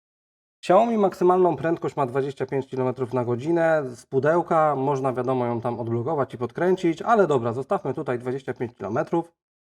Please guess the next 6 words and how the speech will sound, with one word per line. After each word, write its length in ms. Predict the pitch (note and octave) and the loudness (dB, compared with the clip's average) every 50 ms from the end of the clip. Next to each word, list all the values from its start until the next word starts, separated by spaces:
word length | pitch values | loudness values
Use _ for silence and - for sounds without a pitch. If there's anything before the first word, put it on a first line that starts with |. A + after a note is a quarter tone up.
| _ - _ _ _ _ _ _ _ _ _ _ | _ -20 _ _ _ _ _ _ _ _ _ _
I 200 | - C4 B3+ B3 | -4 0 4 6
moc 200 | G#3+ E3+ E3+ E3+ | 6 6 6 4
silników. 520 | - - E3 C#3+ C3 A#2+ A2+ - - G2+ - | 0 -4 -4 -2 -2 -2 -4 -4 -8 -12 -12
W 80 | _ | _
tym 200 | - A3 A3+ G#3+ | -6 -2 -2 0
wypadku 680 | F3 F3 E3+ E3+ D#3+ E3 D#3+ - - D#3 D3 D3+ D3 | 0 0 2 2 0 0 0 -2 -4 -2 -2 -2 -2